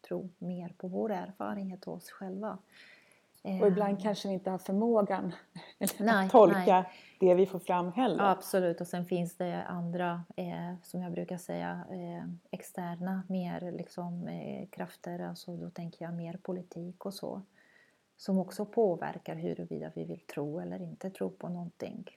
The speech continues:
Speaker 1: Tråkigt men sant.
Speaker 2: Mm. Men känner du, för det, det, det har jag också förstått, att det, liksom, det finns väldigt mycket teknik idag och det finns väldigt mycket saker vi kan göra,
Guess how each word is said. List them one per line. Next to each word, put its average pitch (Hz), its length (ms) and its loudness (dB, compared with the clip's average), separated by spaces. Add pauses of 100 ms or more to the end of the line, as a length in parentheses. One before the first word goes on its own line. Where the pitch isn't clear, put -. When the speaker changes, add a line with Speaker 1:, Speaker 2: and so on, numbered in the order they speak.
(240)
Speaker 1:
Tråkigt 202 480 -2
men 220 80 -4
sant. 214 600 -8 (420)
Speaker 2:
Mm. 185 300 0 (560)
Men 247 180 4
känner 277 460 6
du, 202 120 -6
för 233 120 -2
det, 247 80 4
det, 247 180 2
det 254 180 8
har 240 100 6
jag 220 200 8
också 202 240 -2
förstått, 185 300 -2
att 180 100 -10
det, 202 140 4
liksom, - 260 -4
det 196 60 0
finns 254 440 4
väldigt 190 200 8
mycket 185 240 0
teknik 180 480 0
idag 170 240 8
och 180 80 8
det 185 60 4
finns 208 300 -4
väldigt 190 160 4
mycket 185 260 0
saker 175 300 0
vi 170 100 0
kan 175 220 -4
göra, 185 520 6